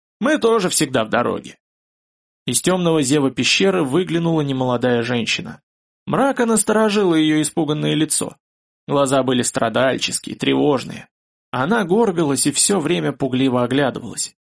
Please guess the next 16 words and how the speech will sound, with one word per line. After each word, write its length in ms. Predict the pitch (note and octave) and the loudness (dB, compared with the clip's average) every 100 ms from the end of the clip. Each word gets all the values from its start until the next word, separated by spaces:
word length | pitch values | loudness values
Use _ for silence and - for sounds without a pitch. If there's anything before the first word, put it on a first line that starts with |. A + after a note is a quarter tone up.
| _ _ | _ _
За 160 | B2 C3+ | -4 -2
подол 400 | B2 A#2 D#3+ G#3+ | -2 0 0 2
цеплялся 560 | - E3+ D#3 D#3+ - | 0 0 -2 0 0
мальчонка 560 | F3 G#3 - A#2+ - - | 0 0 -2 -4 -6 -6
лет 200 | G2 A2 | -6 -6
пяти. 340 | - C#3 - - _ _ _ _ _ - | -8 -8 -10 -14 _ _ _ _ _ -6
Мужик 400 | C#3 C#3+ D3+ E3+ | -2 0 0 0
перехватил 560 | D#3+ C#3+ - C3+ D#3 C3 | 0 0 0 0 0 0
взгляд 340 | C3+ C3+ A#2+ | 0 0 0
мрака. 480 | C3 B2 G#2 - - _ _ _ _ _ _ _ B2+ | -2 -2 -4 -12 -18 _ _ _ _ _ _ _ -2
«Это 320 | D#3+ F#3+ F#3+ | -2 0 0
не 160 | F#3+ | 0
наша, 520 | F#3+ F3+ B2 - - - _ - | 0 0 0 -4 -8 -16 _ -6
нищенка 540 | F3+ A#3+ - C3+ B2+ | 0 2 2 0 -2
с 80 | B2 | 0
ребенком, 580 | D#3+ D#3 B2 F3 - | 0 2 -2 -4 -14